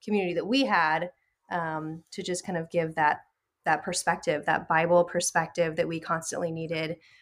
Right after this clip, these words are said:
poured into us when we were in those challenging and dark seasons.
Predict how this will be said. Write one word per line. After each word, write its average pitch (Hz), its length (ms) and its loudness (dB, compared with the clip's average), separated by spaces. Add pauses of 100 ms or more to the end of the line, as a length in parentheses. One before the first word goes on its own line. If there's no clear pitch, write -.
(160)
poured 208 260 6
into 185 320 -2
us 156 360 2
when 175 120 -4
we 170 80 -2
were 160 100 -2
in 156 160 -6
those 156 480 -6
challenging 156 540 -4
and 156 100 -2
dark 147 200 -2
seasons. - 580 -10